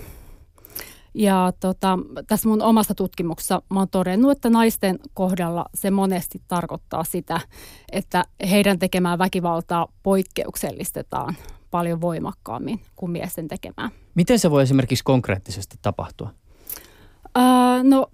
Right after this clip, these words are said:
Speaker 1: konkreettisesti se voi tapahtua sillä tavalla, että näissä u-,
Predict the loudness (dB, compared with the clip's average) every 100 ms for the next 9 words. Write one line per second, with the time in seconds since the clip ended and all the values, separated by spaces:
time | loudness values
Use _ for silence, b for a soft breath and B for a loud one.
0 | -2 2 2 4 2 2 -2 0 0 0
1 | -2 -2 0 2 0 0 -2 -2 -4 0
2 | 2 2 0 0 2 2 -2 -6 -20 -10
3 | -10 -4 -2 0 -2 b b b b 0
4 | 2 2 0 0 -2 _ _ -18 -18